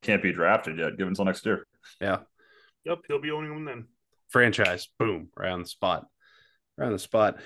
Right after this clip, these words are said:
Speaker 2: But yeah, and what kind of added value does this thing have for the N B A? Might co-, might circle back to that question.
Speaker 1: More money.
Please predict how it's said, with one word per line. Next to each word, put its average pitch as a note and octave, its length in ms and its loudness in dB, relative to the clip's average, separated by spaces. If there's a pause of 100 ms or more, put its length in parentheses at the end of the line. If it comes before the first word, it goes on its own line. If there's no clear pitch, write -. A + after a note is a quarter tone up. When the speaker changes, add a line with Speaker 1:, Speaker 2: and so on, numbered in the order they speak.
(160)
Speaker 2:
But G3+ 140 8
yeah, B3 140 6
and E3+ 280 4
what G#3 160 2
kind E4 160 4
of - 160 4
added A#2+ 480 4
value G#2 440 4
does F#2 240 -4
this F#2+ 240 -8
thing G2+ 260 2
have G2 320 0
for G2 140 -4
the F#2 180 -6
N F#2 160 -4
B F2+ 180 -6
A? E2+ 280 -6 (180)
Might B2 300 -2
co-, - 180 -6
might G#2 240 0
circle G#2 460 0
back G2+ 260 2
to F#2+ 120 -2
that E2 220 -4
question. F2+ 400 2
Speaker 1:
More F#2 120 8
money. F2+ 320 4